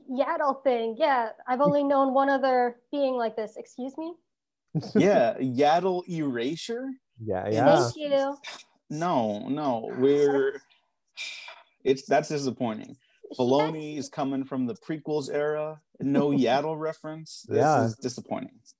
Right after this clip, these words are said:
Speaker 2: No one cares. No one cares about Yaddle. She dies, like, off screen.
Speaker 1: She dies off screen, but I don't know. She tried. She tried to help.
Speaker 2: Mm-hmm.
Speaker 1: Um, meanwhile, Yoda's just like, "Peace,"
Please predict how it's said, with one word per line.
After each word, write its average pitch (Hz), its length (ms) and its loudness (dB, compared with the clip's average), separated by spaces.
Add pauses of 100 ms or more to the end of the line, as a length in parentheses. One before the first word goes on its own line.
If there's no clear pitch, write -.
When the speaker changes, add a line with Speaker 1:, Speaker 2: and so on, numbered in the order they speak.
(580)
Speaker 2:
No 143 80 2
one 262 100 4
cares. 143 320 0
No 151 80 2
one 202 100 2
cares 151 220 2
about 117 240 0
Yaddle. 110 320 0
She 123 80 -8
dies, 117 280 0
like, 104 180 -4
off 107 180 -6
screen. 101 440 -10 (600)
Speaker 1:
She 302 80 -14
dies 320 260 -4
off 339 180 -2
screen, 277 400 -6
but 226 420 -2 (960)
I 277 60 -10
don't 339 100 -4
know. 349 260 0
She 269 240 -10
tried. 311 240 -2 (140)
She 294 300 -6
tried 415 360 -2
to 277 80 2
help. 226 400 -4 (640)
Speaker 2:
Mm-hmm. 123 420 -4
Speaker 1:
Um, 240 480 0 (520)
meanwhile, 254 800 2 (580)
Yoda's 247 320 -2
just 247 220 -10
like, 214 200 -6 (160)
"Peace," 233 420 -8